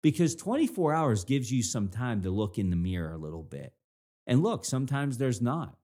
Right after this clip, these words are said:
But often what you're gonna find is that there's some level of truth, even if it's small.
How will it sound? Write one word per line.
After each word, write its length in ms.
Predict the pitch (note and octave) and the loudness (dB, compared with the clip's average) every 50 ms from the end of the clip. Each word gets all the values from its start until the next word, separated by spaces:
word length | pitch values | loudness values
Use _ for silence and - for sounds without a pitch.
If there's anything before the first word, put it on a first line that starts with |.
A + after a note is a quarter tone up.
| _ _ _ _ _ _ _ _ _ _ _ _ - | _ _ _ _ _ _ _ _ _ _ _ _ 4
But 160 | A2+ A#2+ C#3 | 4 4 6
often 420 | B2+ D3 F3+ G3+ G3+ G#3+ E3 B2+ | 4 2 2 2 2 4 6 6
what 160 | A#2+ C#3 C#3+ | 6 6 4
you're 140 | E3 D3+ C#3+ | 4 4 4
gonna 240 | B2+ C3+ B2 G#2+ G2 | 6 6 4 4 4
find 520 | F2+ - B2+ A#2+ A#2+ C3 D3 E3 E3+ D#3+ - | 2 0 0 2 2 2 2 2 0 0 0
is 180 | - A#2+ A#2+ G#2+ | 2 2 4 4
that 180 | C#3 C3+ - | 4 2 2
there's 240 | - C#3 B2 A2+ - | 4 4 4 4 2
some 340 | - - D#3+ D3+ E3 D#3+ D3 | 2 2 2 4 4 4 4
level 360 | C3+ C3+ C3 B2 B2 B2 A2 | 4 4 4 4 4 4 4
of 140 | G2+ F#2 - | 4 2 0
truth, 400 | - - - E3+ D3 G#2 F2 - - | -4 0 4 6 6 6 4 2 0
even 440 | C#3 F3 F#3+ G#3 F#3 F#3 G3 F#3+ E3+ | 0 2 4 4 4 4 2 2 0
if 340 | - - D3+ D#3 D3+ - | 0 0 0 0 0 2
it's 220 | D3+ C#3+ B2+ - - | 0 0 2 2 2
small. 800 | - - - C3 C3 C3 C#3 C#3 B2 G2 E2 C2+ - - - | 2 2 2 2 2 2 2 0 0 -2 -2 -4 -8 -12 -20